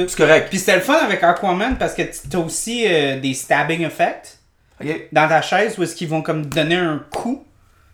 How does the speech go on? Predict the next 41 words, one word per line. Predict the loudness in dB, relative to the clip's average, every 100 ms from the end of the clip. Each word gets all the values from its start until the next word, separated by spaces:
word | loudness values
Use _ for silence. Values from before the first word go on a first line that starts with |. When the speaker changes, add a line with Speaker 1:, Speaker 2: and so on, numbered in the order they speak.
| _ _ -2
Speaker 2:
Moi, | 2
ça | 4
Speaker 1:
Où | 4
Speaker 2:
fait |
Speaker 1:
est-ce | 2 0
qu'ils | -2
se | -2
font | -2 0
stab, | 4 4 4
genre. | 0 -4 -6 -10 _ _ -14
Pis | 0
dans, | 4 4 2
dans, | 4 4 4 4
dans, | 4 4 2
dans | 0 0 0 0
Aquaman, | 0 0 0 -2
ça |
faisait, | -2 -2 -2
il | -4
y | -4
avait | -2
une | -4
couple | -4 -4
de | -2
fois | -2
où | -4
est-ce | -8
qu'il | -14
pitchait | -8 -6
le | -8
trident | -8 -4 -4 -6
pis | -10
il |
se | -10 -8
faisait | -8
stab, | -6 -2 -2 -2
fait | -8
que | -14
tu | -10
pouvais | -8
Speaker 2:
Ok, | -4